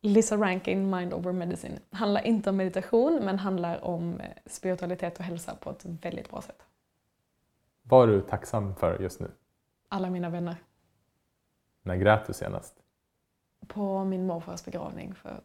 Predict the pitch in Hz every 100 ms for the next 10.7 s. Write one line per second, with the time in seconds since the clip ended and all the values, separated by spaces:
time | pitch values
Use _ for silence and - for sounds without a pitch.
0 | - - - 185 208 - _ _ _ _
1 | _ _ _ _ _ _ _ _ 123 113
2 | 101 90 87 87 92 - - 90 87 87
3 | 85 - _ _ - - - - - _
4 | _ _ _ _ _ _ _ _ _ _
5 | _ _ _ _ _ - 180 175 180 -
6 | - _ _ _ _ _ _ _ _ _
7 | _ _ _ - 190 - _ 101 92 -
8 | - _ _ _ _ _ _ _ _ _
9 | _ 151 165 117 113 156 - - - -
10 | 269 269 262 247 233 220